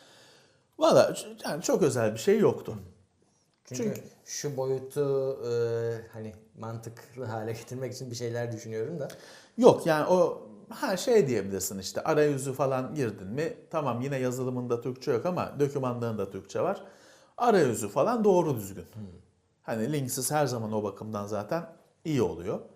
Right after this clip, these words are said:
Speaker 1: Çünkü çok feci arayüzü olan yazı-, cihazlar da gördük
Speaker 2: Doğru.
Speaker 1: biz. Ee, ya da nasıl söyleyeyim hani, e, şimdi piyasada her firmada artık bir Powerline var.
Speaker 2: Var.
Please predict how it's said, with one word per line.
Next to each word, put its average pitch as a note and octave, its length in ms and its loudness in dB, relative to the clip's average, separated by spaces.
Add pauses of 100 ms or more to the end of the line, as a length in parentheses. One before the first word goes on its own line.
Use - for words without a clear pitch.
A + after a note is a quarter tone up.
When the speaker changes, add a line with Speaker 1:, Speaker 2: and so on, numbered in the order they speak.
(220)
Speaker 1:
Çünkü D3 300 -4
çok F#3 260 0
feci C#3 420 -2
arayüzü C3+ 340 0
olan B2+ 240 0
yazı-, C3 480 -6
cihazlar C3+ 580 -2
da A2 40 2
gördük G#2 340 -4
Speaker 2:
Doğru. - 100 -18
Speaker 1:
biz. - 220 -8 (540)
Ee, A#2 100 -2
ya A2+ 440 6
da C#3 220 2
nasıl C#3+ 220 -2
söyleyeyim A2+ 400 0
hani, A2+ 220 -4 (580)
e, - 340 -14
şimdi - 200 -10
piyasada E3+ 460 6
her F3+ 240 2
firmada C#3+ 420 0
artık C3 300 -2
bir C#3+ 120 -6
Powerline D3 520 0
var. A2+ 200 -2
Speaker 2:
Var. G2+ 160 -8